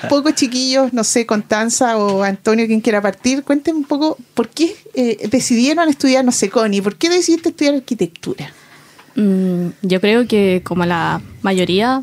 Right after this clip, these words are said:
Speaker 2: o quizás la mitad de mis compañeros y compañeras, entré porque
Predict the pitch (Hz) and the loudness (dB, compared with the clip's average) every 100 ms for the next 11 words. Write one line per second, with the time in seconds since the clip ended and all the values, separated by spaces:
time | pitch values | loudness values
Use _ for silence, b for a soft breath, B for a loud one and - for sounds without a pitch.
0 | 247 208 180 190 185 185 180 185 214 214 | -2 -2 0 -2 -2 -4 -2 -2 0 -2
1 | - 208 208 214 226 226 220 226 214 214 | -2 -2 0 0 0 0 0 -2 0 0
2 | 233 254 254 - - 202 190 190 202 196 | 2 0 -2 -8 -4 -2 0 0 0 0
3 | 208 196 - 190 185 | 0 -2 -2 0 0